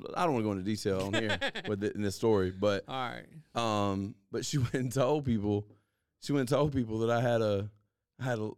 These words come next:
Speaker 1: a little one, and <laughs>
Speaker 2: A little one.
Speaker 1: a little,
Speaker 2: A cute, like,
Speaker 1: a
Speaker 2: like,
Speaker 1: cute
Speaker 2: like,
Speaker 1: little
Speaker 2: it made
Speaker 1: dick.
Speaker 2: it, made
Speaker 1: Like,
Speaker 2: it seem really shitty. Like,
Speaker 1: yeah.
Speaker 2: "You got a nice, cute little penis, don't you?"
Speaker 1: Yeah, well, I think she was just trying to get back at me. She told a couple people, like, "No, it ain't big." It, it. Well, then that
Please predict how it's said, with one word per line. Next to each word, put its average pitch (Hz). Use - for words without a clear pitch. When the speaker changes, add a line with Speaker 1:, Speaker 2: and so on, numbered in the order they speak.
Speaker 1:
a 110
little 120
one, 90
and 101
<laughs> -
Speaker 2:
A 127
little 120
one. -
Speaker 1:
a 120
little, 113
Speaker 2:
A 147
cute, 220
like, 170
Speaker 1:
a -
Speaker 2:
like, 175
Speaker 1:
cute 165
Speaker 2:
like, 165
Speaker 1:
little 165
Speaker 2:
it 190
made 214
Speaker 1:
dick. 160
Speaker 2:
it, 95
made 226
Speaker 1:
Like, 285
Speaker 2:
it 143
seem 233
really 208
shitty. 196
Like, 165
Speaker 1:
yeah. 131
Speaker 2:
"You 95
got 165
a 143
nice, 147
cute 151
little 143
penis, 147
don't 143
you?" 147
Speaker 1:
Yeah, 143
well, 143
I 135
think 180
she 220
was 165
just 139
trying 147
to 131
get 113
back 117
at -
me. -
She -
told 117
a -
couple 104
people, 95
like, 87
"No, 76
it 92
ain't 90
big." 90
It, 92
it. 87
Well, 101
then 120
that 117